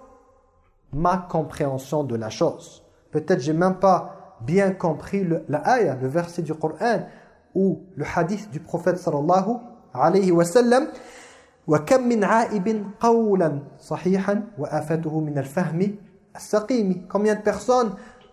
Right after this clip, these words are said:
accusent, remettent en question des paroles de vérité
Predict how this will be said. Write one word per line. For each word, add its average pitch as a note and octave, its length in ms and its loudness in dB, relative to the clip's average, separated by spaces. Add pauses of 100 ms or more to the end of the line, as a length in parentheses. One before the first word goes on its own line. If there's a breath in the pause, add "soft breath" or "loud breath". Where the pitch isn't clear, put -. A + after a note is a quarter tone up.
(160)
accusent, G3+ 800 2 (220 loud breath)
remettent B3 460 4
en A3 140 4
question B3+ 540 4 (1000)
des D#3+ 160 2
paroles F#3+ 420 4
de G3 60 4
vérité G#3 600 2